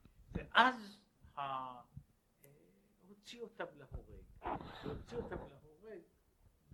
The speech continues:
זה היה פולין, אבל הם למדו שיטות, שיטות טורקיות של הוצאה להורג, שיטות טורקיות שהן, הן עתיקות. אני מצאתי שזה, שזה התחיל עוד באשור,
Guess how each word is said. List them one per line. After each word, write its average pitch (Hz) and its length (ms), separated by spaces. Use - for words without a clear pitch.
זה - 120
היה 147 100
פולין, 202 360
אבל 151 320
הם 180 60
למדו 147 400
שיטות, - 460
שיטות - 480
טורקיות 143 880
של 120 460
הוצאה 139 480
להורג, 120 560
שיטות - 420
טורקיות - 560
שהן, 151 220
הן 190 240
עתיקות. - 800
אני 131 180
מצאתי 143 580
שזה, 120 440
שזה 127 300
התחיל 147 440
עוד 123 240
באשור, 120 640